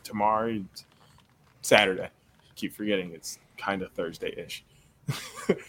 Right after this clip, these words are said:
Um, Saturday, and, I mean, it's gonna be Canada, United States, who n-,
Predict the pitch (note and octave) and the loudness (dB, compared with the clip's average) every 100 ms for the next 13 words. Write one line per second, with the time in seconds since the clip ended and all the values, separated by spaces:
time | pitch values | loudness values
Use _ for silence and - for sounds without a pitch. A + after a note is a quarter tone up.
0 | - - - G#2+ G2+ E2 - - - B2 | -20 -16 2 6 6 4 0 -10 0 6
1 | B2 A#2+ F#2+ F#2+ G#2+ A#2 G#2+ - B2 A#2+ | 6 6 4 2 4 4 2 2 2 4
2 | A#2+ A#2 A2 G2 _ _ _ - A#2 A2 | 4 4 4 0 _ _ _ 2 4 4
3 | G#2+ G#2+ G2 F2+ - G2+ - - B2 A2 | 2 2 0 -2 -4 -6 -6 -8 -2 0
4 | G#2 | 0